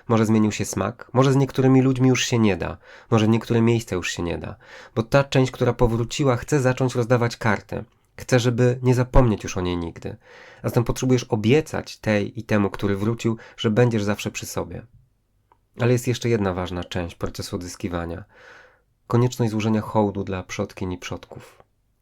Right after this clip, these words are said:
W głębokim rozpoznaniu, że nie jest to hołd złożony sprawczyni i sprawcy, bo ci, którzy najbardziej kochali albo powinni kochać, często są tymi, którzy najbardziej krzywdzą, którzy zabierają, odbierają, niszczą.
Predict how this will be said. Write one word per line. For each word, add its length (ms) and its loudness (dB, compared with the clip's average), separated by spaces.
W 40 -8
głębokim 480 6
rozpoznaniu, 560 2
że 100 0
nie 100 4
jest 160 0
to 80 -2
hołd 320 2
złożony 320 -2
sprawczyni 480 -2
i 40 -4
sprawcy, 540 -10
bo 80 0
ci, 140 -6
którzy 200 -2
najbardziej 420 0
kochali 380 -2
albo 180 -2
powinni 380 -2
kochać, 240 -6
często 300 -4
są 180 -4
tymi, 200 0
którzy 320 -6
najbardziej 440 2
krzywdzą, 500 -4
którzy 380 -6
zabierają, 500 2
odbierają, 480 0
niszczą. 480 -2